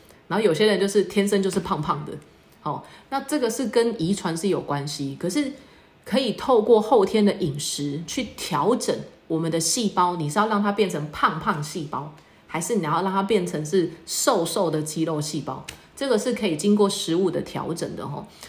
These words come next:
所以饮食控制为第一优先，然后适当的运动为第二，吼，这样。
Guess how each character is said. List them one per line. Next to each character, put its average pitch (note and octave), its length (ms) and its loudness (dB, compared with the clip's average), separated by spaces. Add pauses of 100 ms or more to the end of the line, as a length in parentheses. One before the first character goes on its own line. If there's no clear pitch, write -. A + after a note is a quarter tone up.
(120)
所 - 160 0
以 A#3+ 180 2
饮 F3 160 2
食 E3+ 220 -2
控 G3 240 0
制 G3 200 0
为 D3+ 140 2
第 D#3 140 -8
一 F3 180 -4
优 D#3 180 -2
先， D3 440 -6 (340)
然 E3 120 -2
后 G3+ 160 2
适 A#3+ 360 0
当 G3 260 0
的 E3 80 2
运 F3+ 240 0
动 E3+ 180 -2
为 D3 140 -2
第 F#3 280 -2
二， E3+ 220 -4 (260)
吼， - 280 -10
这 D3+ 100 -6
样。 - 80 -8